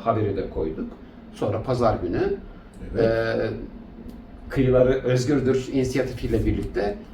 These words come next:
Speaker 1: denize girdik. Onun haberini de yaptık.
Speaker 2: Bir şey söyleyeceğim ya. Bunları bizim zaten söylememize gerek yok. Kimseye bir şey ispat etmek zorunda da değiliz.
Speaker 1: Tabii ki,
Speaker 2: Yani,
Speaker 1: tabii ki,
Speaker 2: e,
Speaker 1: tabii ki.
Speaker 2: herkes istediğini istediği gibi algılayabilir ama adam olan, adam olan,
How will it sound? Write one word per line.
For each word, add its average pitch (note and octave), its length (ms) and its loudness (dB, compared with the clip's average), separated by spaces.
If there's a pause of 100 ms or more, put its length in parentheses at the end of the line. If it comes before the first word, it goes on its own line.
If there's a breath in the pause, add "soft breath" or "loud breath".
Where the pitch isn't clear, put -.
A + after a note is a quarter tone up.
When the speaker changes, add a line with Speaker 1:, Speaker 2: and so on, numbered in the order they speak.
(300)
Speaker 1:
denize C#3 300 6
girdik. - 500 -2 (340)
Onun A2 460 2
haberini F#4 480 6
de - 40 2
yaptık. - 240 -2
Speaker 2:
Bir D3+ 60 -2
şey C4+ 200 0
söyleyeceğim F#3 460 4
ya. F#3+ 80 2 (120)
Bunları G3+ 260 10
bizim F#3 180 2
zaten G3+ 260 4
söylememize F#3+ 720 6
gerek G#3+ 260 6
yok. - 120 -2
Kimseye G3 260 2
bir F#3 60 2
şey G3+ 140 -2
ispat G3 260 0
etmek G3 220 0
zorunda G3 340 6
da F3+ 100 8
değiliz. C3 360 4 (100)
Speaker 1:
Tabii - 260 8
ki, F4+ 120 8
Speaker 2:
Yani, G3 240 12
Speaker 1:
tabii G#3 280 8
ki, F#3 80 8
Speaker 2:
e, F#3 80 12
Speaker 1:
tabii F#3 240 12
ki. F#3 200 8
Speaker 2:
herkes A3+ 340 10
istediğini G#3 400 4
istediği G3 380 4
gibi G3 160 6
algılayabilir F#3 520 10
ama C#4 300 4
adam B3+ 260 10
olan, B3 240 10 (460)
adam E3+ 280 6
olan, D3 240 6